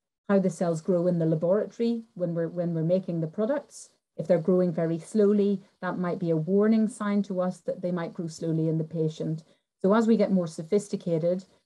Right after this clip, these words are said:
um, and in, in the way that we evaluate our car T cell products,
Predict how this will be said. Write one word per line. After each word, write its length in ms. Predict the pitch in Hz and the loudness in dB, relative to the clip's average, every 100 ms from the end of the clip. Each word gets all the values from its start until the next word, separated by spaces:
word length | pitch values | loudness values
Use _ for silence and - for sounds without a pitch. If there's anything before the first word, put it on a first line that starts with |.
| - | -10
um, 220 | 165 165 | -4 -4
and 180 | 160 180 | 0 -2
in, 180 | 175 180 | 0 0
in 80 | 170 | 2
the 80 | 175 | 2
way 140 | 180 | 2
that 100 | 170 | 2
we 120 | 175 | 0
evaluate 520 | 160 175 180 165 165 | 0 0 0 0 -2
our 160 | - 165 | -4 -8
car 220 | 160 160 | -4 -4
T 180 | 156 165 | -4 -6
cell 220 | 160 160 | -6 -6
products, 580 | 160 311 240 190 - | -2 0 2 0 -4